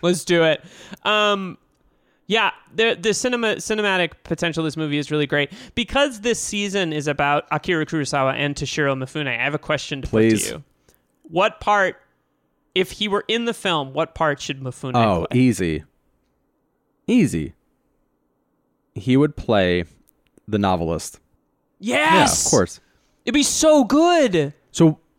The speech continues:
Speaker 1: I mean, I love this actor. I think he's great. And Mifune might, it might be too
Speaker 2: <sighs>
Speaker 1: Mifune. You'd be like, "Oh, it's
Speaker 2: Yeah.
Speaker 1: Mifune." But, like, I would love to see him play that
Speaker 2: Why do
Speaker 1: part.
Speaker 2: you think he's a novelist? I have my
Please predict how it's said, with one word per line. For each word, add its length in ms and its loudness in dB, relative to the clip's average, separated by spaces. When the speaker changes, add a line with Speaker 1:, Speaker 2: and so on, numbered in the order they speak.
Speaker 1:
I 60 2
mean, 120 0
I 140 2
love 340 0
this 180 0
actor. 540 0
I 60 0
think 160 -6
he's 120 -2
great. 520 0
And 120 0
Mifune 380 -2
might, 240 0
it 40 -4
might 220 0
be 80 -4
too 240 -2
Speaker 2:
<sighs> 0 -
Speaker 1:
Mifune. 480 -2
You'd 60 -2
be 60 0
like, 100 2
"Oh, 140 2
it's 120 -2
Speaker 2:
Yeah. 60 -2
Speaker 1:
Mifune." 460 -2
But, 120 -4
like, 240 0
I 160 4
would 180 0
love 460 0
to 100 -10
see 200 -4
him 180 -6
play 180 2
that 80 4
Speaker 2:
Why 200 4
do 60 2
Speaker 1:
part. 100 2
Speaker 2:
you 60 2
think 240 -4
he's 180 0
a 60 2
novelist? 680 -4
I 140 0
have 100 0
my 440 0